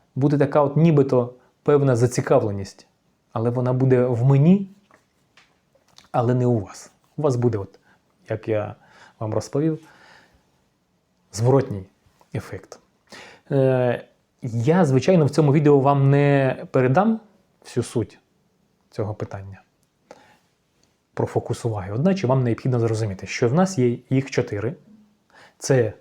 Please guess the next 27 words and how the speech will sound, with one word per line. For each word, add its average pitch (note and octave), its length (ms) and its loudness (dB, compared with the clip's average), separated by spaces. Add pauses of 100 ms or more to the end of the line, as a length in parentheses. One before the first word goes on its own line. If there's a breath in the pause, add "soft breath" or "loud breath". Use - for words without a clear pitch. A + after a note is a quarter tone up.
(220)
прямий C3 300 2
фокус C3 420 -2
уваги, C#3+ 300 0 (260 loud breath)
це C#3 240 -2
непрямий. B2+ 680 0 (1120 loud breath)
Далі, A#2 500 0
це C#3+ 480 4
фокус - 440 -2
уваги, C3 260 2
який B2 280 2
ми C3 80 0
називаємо A#2+ 840 0 (240 soft breath)
гіпотетичний, B2+ 640 -2
коли B2 220 -2
шукаємо B2 480 -6
певні B2 260 -4
там A2+ 160 -8
ключі, B2 420 -4
наприклад. A#2 500 -10 (460 loud breath)
І F#3 140 4
фокус D#3 440 0
уваги D3+ 280 2
такий C3+ 280 0
от A#2 100 -2
фантомний, A#2 560 -2 (720)
або A2 200 -6
сублімований, B2+ 760 0